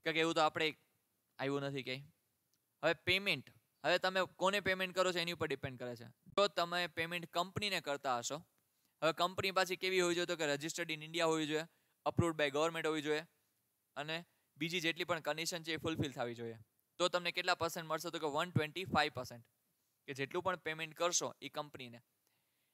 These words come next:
એના વન ટ્વેન્ટી ફાઈવ પર્સન્ટ તમને ડિડક્શન તરીકે અલાઉડ થશે. એના પછી કોલેજ, યુનિવર્સિટી, જો તમે કોઈ કોલેજ અથવા યુનિવર્સિટીને કરો તો કેટલા પર્સન્ટ? તો કે વન સેવન્ટી ફાઈવ પર્સન્ટ.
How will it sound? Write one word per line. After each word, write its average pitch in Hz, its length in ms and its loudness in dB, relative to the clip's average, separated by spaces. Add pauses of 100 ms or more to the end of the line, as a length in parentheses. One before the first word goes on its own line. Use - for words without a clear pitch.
(100)
એના 170 260 4
વન 208 180 4
ટ્વેન્ટી 190 340 2
ફાઈવ 175 220 4
પર્સન્ટ 170 260 -4
તમને 160 200 -4
ડિડક્શન 151 500 -4
તરીકે 139 300 -4
અલાઉડ 135 260 0
થશે. 143 280 0 (1400)
એના 147 200 2
પછી 139 220 -6 (2750)
કોલેજ, 196 320 8
યુનિવર્સિટી, 165 580 2 (180)
જો 165 140 2
તમે 190 200 0
કોઈ 190 140 2
કોલેજ 180 340 4
અથવા 185 240 2
યુનિવર્સિટીને 170 600 -4
કરો 170 260 0
તો 156 140 -2
કેટલા 165 260 -4
પર્સન્ટ? 160 300 -6
તો 165 60 -6
કે 160 140 -2
વન 151 160 0
સેવન્ટી 143 400 -4
ફાઈવ 123 220 -2
પર્સન્ટ. 123 300 -14